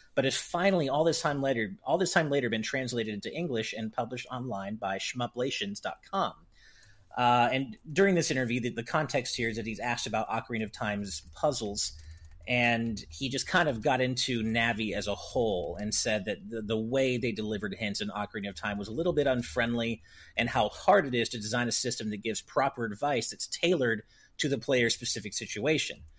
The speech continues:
And he says that to do that right, you'd have to spend the same amount of time as you would developing an entire game, and he was worried they'd be digging themselves into a hole if they tried to do that.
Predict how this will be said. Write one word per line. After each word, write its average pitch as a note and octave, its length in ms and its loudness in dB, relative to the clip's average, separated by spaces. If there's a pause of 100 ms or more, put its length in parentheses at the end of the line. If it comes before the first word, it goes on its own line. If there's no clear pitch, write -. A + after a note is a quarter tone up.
(340)
And A2+ 320 4
he D#3 120 2
says A#2+ 340 4
that G#2+ 120 -8
to A2 80 -6
do C3+ 140 0
that A#2+ 220 4
right, E3+ 260 6
you'd B2+ 120 0
have F#3+ 120 2
to E3+ 60 -4
spend D#3 180 0
the D3 60 -2
same D#3 220 0
amount C#3 200 -4
of A#2+ 60 -6
time C#3+ 280 0
as A#2 160 -2
you G#2 100 -4
would A2 100 0
developing G#2+ 400 -2
an G2 40 -4
entire G2 360 -2
game, B2 480 -2 (480)
and A#2+ 280 2
he C3+ 120 2
was A#2 160 -2
worried A2+ 240 2
they'd G#2+ 120 0
be G2+ 100 -4
digging G#2+ 240 -2
themselves G2+ 340 -2
into F#2+ 180 -6
a G2 60 -4
hole A#2+ 320 4
if G2 140 -8
they G2 100 -4
tried F#2 300 -2
to E2 40 -16
do C3+ 260 -2
that. C3 220 -8